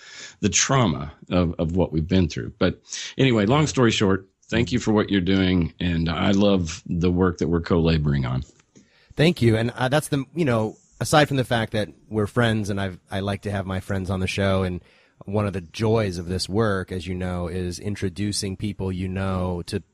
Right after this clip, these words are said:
Speaker 2: other people who don't know them. So
Speaker 1: Mm-hmm.
Speaker 2: just to be clear, uh, Cass has a podcast called Everyone's Agnostic. His co-host is Bob, and they're nearing a hundred episodes, and, uh, really one of the most,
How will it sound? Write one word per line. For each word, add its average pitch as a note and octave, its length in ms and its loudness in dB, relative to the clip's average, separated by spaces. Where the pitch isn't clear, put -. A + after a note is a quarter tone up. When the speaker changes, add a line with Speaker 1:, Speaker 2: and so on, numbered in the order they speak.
Speaker 2:
other C3+ 180 4
people D3+ 380 0
who G#2 100 -2
don't A2 280 -4
know C3+ 240 4
them. F#2+ 260 -2
So G#2+ 340 0
Speaker 1:
Mm-hmm. F#2+ 180 4
Speaker 2:
just - 240 0
to A2+ 60 -2
be G2 120 -4
clear, G#2+ 640 0
uh, F2+ 200 -10
Cass A2 520 0
has G2+ 420 -2
a - 120 -10
podcast G2+ 520 -2
called F#2 480 -2
Everyone's F#2+ 540 -2
Agnostic. F#2 580 -4
His F#2+ 160 -6
co-host F#2 460 -2
is F2+ 140 -6
Bob, F#2 520 -4
and E2+ 340 -10
they're F#2 320 -4
nearing B2+ 460 6
a G#2+ 40 2
hundred G#2+ 300 4
episodes, G2 800 2
and, F#2 540 -4
uh, F#2 340 -2
really B2 460 2
one A2+ 240 0
of G2+ 140 -2
the G#2 80 -2
most, G#2 380 -2